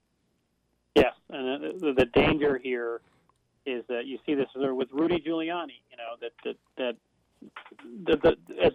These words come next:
the president gets more and more fearful, he doesn't trust the State Department, so he has his own, you know, lawyer, Rudy Giuliani, carrying out his own foreign policy. When you have Bill Barr sending, um, you know,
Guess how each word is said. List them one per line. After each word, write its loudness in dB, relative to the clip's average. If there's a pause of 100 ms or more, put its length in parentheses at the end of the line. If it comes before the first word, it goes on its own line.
the 2
president 0
gets -6
more -6
and -10
more -10 (140)
fearful, -6 (380)
he -4
doesn't -2
trust 0
the -10
State 0
Department, -4
so -4
he -4
has 0
his -14 (160)
own, -8 (160)
you -10
know, -8 (220)
lawyer, 6
Rudy -4
Giuliani, 0 (100)
carrying -6
out 0 (460)
his -2
own 0 (100)
foreign 0
policy. 0 (440)
When -4
you -6
have 2
Bill 0
Barr 0 (100)
sending, -18 (640)
um, -8 (680)
you -14
know, -8